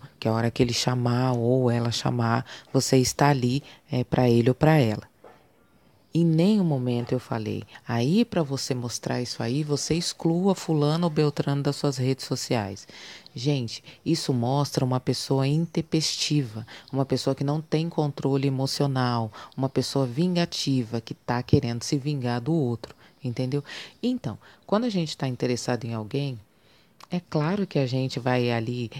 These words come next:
escautear, né? Olhar, é, as redes sociais da pessoa. Se você exclui a pessoa pra depois fazer isso, é muito chato. Se você exclui pra depois ter que pedir convite de novo,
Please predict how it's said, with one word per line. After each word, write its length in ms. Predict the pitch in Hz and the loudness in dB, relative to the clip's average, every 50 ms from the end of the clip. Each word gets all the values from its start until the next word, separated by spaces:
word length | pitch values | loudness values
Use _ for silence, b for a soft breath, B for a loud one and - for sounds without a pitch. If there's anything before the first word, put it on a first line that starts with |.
| - - | -14 -12
escautear, 800 | - - - - 123 120 - - - 120 110 110 113 123 123 113 | -12 -10 -6 -6 -6 -6 -4 -2 0 0 0 0 0 -2 -4 -2
né? 220 | 113 120 120 123 - B B B | -2 -2 -2 -4 -6 B B B
Olhar, 800 | - 123 123 120 113 117 113 117 123 123 127 131 123 117 113 110 B B B B - | -4 -2 -2 0 -2 -2 -4 -2 -2 -2 -2 -4 -4 -6 -8 -10 B B B B -10
é, 240 | 117 117 113 113 113 | -8 -6 -4 -4 -4
as 140 | 110 - | -4 -4
redes 260 | - 113 123 120 - - | -2 -2 -2 -2 -2 -2
sociais 380 | 123 117 - - 117 117 110 | -4 -2 -2 -2 -2 -2 -2
da 100 | - 123 | -2 -4
pessoa. 560 | - - 120 113 - - - 107 98 101 101 - b b b b | -4 -2 -4 -4 -4 -4 -4 -6 -6 -6 -10 -16 b b b b
Se 140 | b - 147 | b -8 -6
você 240 | 143 156 151 - 233 | -6 -4 -4 -2 -2
exclui 760 | 247 240 - - - - 180 185 196 214 214 165 123 123 - _ _ _ | -2 -2 -4 -6 -4 0 2 2 2 2 2 0 0 -2 -8 _ _ _
a 100 | - - | -8 -6
pessoa 540 | - - 123 - - - - 113 101 98 98 B B B B B B | -4 -4 -6 -6 -6 -8 -6 -6 -6 -8 -12 B B B B B B
pra 140 | 135 135 | -4 -4
depois 440 | 127 131 127 - - 160 165 170 - | -2 -2 -4 -4 -2 -4 -4 -4 -4
fazer 280 | - 143 123 107 123 120 | -4 -6 -4 -2 -2 -4
isso, 400 | 120 131 143 156 147 - - - _ _ _ _ _ | -2 -2 -4 -4 -6 -8 -10 -14 _ _ _ _ _
é 100 | - 175 | -4 -4
muito 520 | 175 180 170 160 156 165 175 196 - 190 190 | -4 -2 -4 -4 -4 -4 -4 -6 -6 -6 -8
chato. 540 | - - - 147 147 139 139 - - 135 - B B B B B B | -6 -4 -2 -2 -2 -2 -4 -6 -10 -14 -14 B B B B B B
Se 100 | B - | B -4
você 280 | 147 143 156 151 - 196 | -2 -2 -2 0 0 -2
exclui 640 | 202 202 - - - - 180 175 160 147 127 113 - B B B B | -2 -2 -6 -8 -4 0 2 2 4 2 2 0 -2 B B B B
pra 120 | - 139 | -2 0
depois 320 | 139 139 - - 160 156 - | 0 0 0 -2 -2 -2 -2
ter 120 | - 151 | -4 -6
que 100 | - - | -6 -4
pedir 260 | - 143 123 - 131 | -4 -4 -2 -2 -4
convite 520 | - - 127 123 117 113 135 139 - - 123 | -2 0 -2 0 2 2 2 2 2 0 -2
de 140 | 107 110 | 0 0
novo, 440 | 113 113 127 139 147 147 127 117 113 | 0 2 2 2 2 0 -2 -6 -10